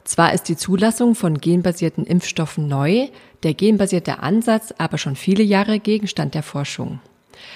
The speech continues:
Seit mehr als dreißig Jahren wird auf diesem Gebiet schon geforscht. Im Rahmen der Krebsforschung, Entwicklung von Impfstoffen gegen Tollwut, dem Zika-Virus und so weiter.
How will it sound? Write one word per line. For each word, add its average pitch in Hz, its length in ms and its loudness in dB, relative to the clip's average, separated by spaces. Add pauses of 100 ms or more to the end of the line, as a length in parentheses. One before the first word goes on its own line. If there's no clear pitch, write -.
(240)
Seit - 260 -2
mehr 185 220 4
als 196 140 -2
dreißig 214 540 0
Jahren 170 320 0
wird 165 140 -2
auf 160 140 -6
diesem 160 260 -4
Gebiet 180 320 -2
schon 180 140 -2
geforscht. 143 640 -4 (160)
Im 165 140 0
Rahmen 165 260 0
der 202 80 -2
Krebsforschung, 202 880 2 (240)
Entwicklung 170 460 0
von 156 160 -2
Impfstoffen 190 600 0
gegen 151 220 -2
Tollwut, 185 640 0
dem 160 160 -4
Zika-Virus 170 800 0
und 196 220 0
so 214 100 -4
weiter. 147 380 -4